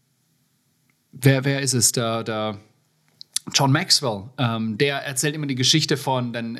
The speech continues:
Dail-, die Daily Five. Wenn du jetzt dann dein, und das ist so der erste Schritt, ne, dein, dein Warum klarkriegen. Und der zweite Schritt ist, was sind denn jetzt die, die fünf Dinge, die du jeden Tag, oder deine drei Dinge, oder die zehn Dinge, whatever, aber was sind die Sachen, die du jeden Tag tun musst,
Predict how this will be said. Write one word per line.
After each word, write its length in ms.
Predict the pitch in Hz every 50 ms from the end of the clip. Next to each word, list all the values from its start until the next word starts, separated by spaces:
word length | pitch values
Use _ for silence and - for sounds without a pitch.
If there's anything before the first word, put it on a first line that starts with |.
| 123 123
Dail-, 240 | 147 143 139 143 -
die 120 | 147 127
Daily 280 | 131 135 135 135 131 127
Five. 540 | 127 - 139 123 123 117 90 - - - - _ _ - - - -
Wenn 160 | - 127 123
du 60 | 135 127
jetzt 300 | 127 139 127 - - -
dann 180 | 139 131 127 123
dein, 540 | 131 123 123 123 123 120 120 117 117 - - - - _
und 80 | - 113
das 140 | 131 135 151
ist 100 | 147 -
so 80 | 151
der 80 | 131 131
erste 240 | 156 185 - - 160
Schritt, 300 | - - - 160 156 143
ne, 80 | 151
dein, 180 | 143 131 120 107 123
dein 180 | 135 123 123 123
Warum 320 | 120 117 143 185 220 233
klarkriegen. 540 | - - 117 107 107 - - 127 127 135 127
Und 60 | 117
der 120 | 120 117 -
zweite 340 | - - 147 180 214 190
Schritt 380 | - - - - 127 123 131 131
ist, 380 | - 110 131 131 120 - - - - - - - -
was 220 | 139 139 - -
sind 180 | 214 226 240 -
denn 140 | 254 196 151
jetzt 380 | 135 135 156 160 - - -
die, 260 | 127 123 127 127 127 - - - - - 139
die 180 | 131 127 123
fünf 560 | 123 - - - - 214 233 262 277 262 -
Dinge, 300 | - 180 170 156 139 120
die 120 | 113 120 117
du 100 | 131 131
jeden 280 | 123 131 143 139 156
Tag, 280 | 147 139 123 113 123 -
oder 160 | 226 214 190
deine 260 | 185 180 185 185 165
drei 280 | - 143 - 131 143 156
Dinge, 260 | 127 127 117 117 127 165
oder 180 | 214 202 202
die 140 | 190 180 147
zehn 320 | - - - 131 143 143
Dinge, 220 | 127 117 107 104 107
whatever, 300 | 139 131 131 123 113 110
aber 300 | 107 117 123 131 127 131
was 140 | 156 175 -
sind 120 | 269 269 269
die 80 | 247
Sachen, 420 | 220 - - 202 160 - 123 104 98
die 100 | 117 113
du 100 | 143 135
jeden 500 | 127 127 127 143 180 214 - 127 127 123
Tag 480 | - - 165 180 180 175 - - _
tun 240 | - - 180 180 160
musst, 480 | 143 123 110 107 127 - - - -